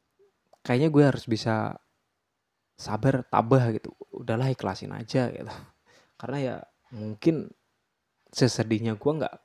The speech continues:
sesedihnya dia gitu. Sesedihnya orang-orang di luar sana gitu. Ya mungkin karena masih, ya, semoga ada manfaatnya lah ya di podcast episode kali ini.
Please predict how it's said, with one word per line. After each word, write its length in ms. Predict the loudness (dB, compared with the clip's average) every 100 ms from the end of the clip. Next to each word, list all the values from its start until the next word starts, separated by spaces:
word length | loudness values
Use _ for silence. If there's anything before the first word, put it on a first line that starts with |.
| _
sesedihnya 720 | -6 -4 -4 -6 -8 -12 -12
dia 320 | -6 -4 -4 -8
gitu. 160 | -18 -20 _
Sesedihnya 640 | -10 -8 -6 -6 -6 -8 -6
orang-orang 400 | -6 -4 -2 0
di 80 |
luar 240 | 0 0 -2
sana 360 | -2 -2 -6 -12
gitu. 120 | -16 _ -20 _ _ _ _ _
Ya 240 | -16 -16 -16
mungkin 480 | -20 -20 -10 -8 -6
karena 320 | -8 -10 -12 -12
masih, 560 | -12 -10 -8 -8 -12 -20 _ _ _ _ _ _ _ _ _ _ _ _ _ _ _ _ _ _ _ _ _ _ _
ya, 240 | -4 -2 -2 -4 -16 -20 _ _ _ _ _ _ -20 _ _ _ _ _ _ _ _ _ -14
semoga 480 | -4 0 4 4 4
ada 240 | 2 0 -4 -6
manfaatnya 560 | -6 -4 -2 -2 2
lah 160 | 2 2
ya 180 | 0 -6 -10 _ -10
di 240 | -8 -6
podcast 400 | -8 -10 -12 -10
episode 320 | -6 -4 -2
kali 320 | -2 -2 -2
ini. 160 | -2